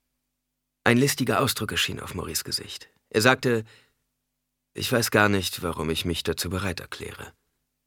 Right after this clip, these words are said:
Am besten wäre es, ich würde dich mit einer Hand umbringen. Aber du bist nichts als ein kleiner Batik, und ich hatte einmal einen Sohn, der gestorben ist. Komm, wir werden nach Schuloch gehen.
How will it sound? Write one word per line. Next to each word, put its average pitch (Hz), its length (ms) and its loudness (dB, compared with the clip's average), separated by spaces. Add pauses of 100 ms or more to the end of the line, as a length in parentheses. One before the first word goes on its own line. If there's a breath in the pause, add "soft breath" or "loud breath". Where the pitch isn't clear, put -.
(220)
Am 117 120 4
besten 131 400 2
wäre 127 240 2
es, - 260 -2
ich - 220 -8
würde 123 200 0
dich 120 240 -4
mit 117 180 -6
einer 107 280 0
Hand 98 300 -2
umbringen. 78 680 -2 (840)
Aber 143 160 2
du 160 80 0
bist 156 200 -2
nichts 160 260 0
als 139 180 0
ein 123 120 -2
kleiner 120 320 2
Batik, 104 600 -4
und 73 140 -10
ich 117 180 -4
hatte 117 180 -2
einmal 104 260 -2
einen 101 260 -2
Sohn, 92 360 2
der 85 100 0
gestorben 87 480 -2
ist. - 320 -10 (920)
Komm, 147 260 4
wir 107 120 2
werden 131 200 6
nach 127 100 4
Schuloch 95 400 0
gehen. 82 280 -2